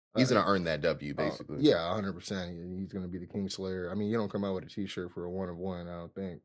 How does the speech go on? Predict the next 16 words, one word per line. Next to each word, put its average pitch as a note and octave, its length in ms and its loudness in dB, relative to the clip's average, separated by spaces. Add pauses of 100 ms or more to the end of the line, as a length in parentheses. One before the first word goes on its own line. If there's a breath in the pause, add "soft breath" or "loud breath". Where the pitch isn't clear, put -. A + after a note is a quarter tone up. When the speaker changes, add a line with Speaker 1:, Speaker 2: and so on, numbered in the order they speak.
Speaker 2:
<laughs> G#2 240 -6
in B2+ 220 0
W A#2 220 2
W G#2 280 2
E. A2 40 2
Speaker 1:
And G#2 80 0
Speaker 2:
But A#2 180 6
Speaker 1:
you C#3+ 80 4
know F3+ 100 4
what G3+ 120 8
I B2+ 60 10
Speaker 2:
but G2+ 80 8
Speaker 1:
wonder, C3 200 6
though, G2+ 220 8
is F#2+ 120 2
if, G#2+ 120 4